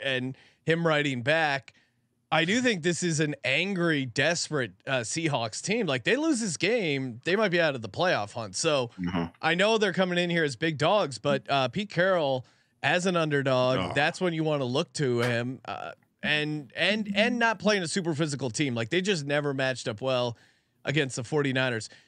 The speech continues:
Speaker 1: You mentioned Tony Pollard over receiving yards. I came to that similar conclusion, but
Speaker 3: Hmm.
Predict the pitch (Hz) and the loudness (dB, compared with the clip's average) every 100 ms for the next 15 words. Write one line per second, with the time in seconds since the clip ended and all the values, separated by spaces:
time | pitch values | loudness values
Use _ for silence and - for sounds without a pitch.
0 | - 165 240 262 196 220 196 151 175 185 | -4 0 0 0 -2 0 0 0 2 4
1 | 175 151 - 160 165 160 147 139 - 147 | 4 0 0 2 2 0 0 -2 -2 -2
2 | 175 202 208 208 233 196 - 156 190 - | 0 0 2 2 2 -2 -2 0 0 -2
3 | 202 208 196 175 165 - 180 180 165 160 | -2 0 2 2 2 0 0 2 0 -2
4 | 143 170 185 202 151 180 196 196 - - | 0 0 2 0 0 2 2 0 -4 -14
5 | - | -10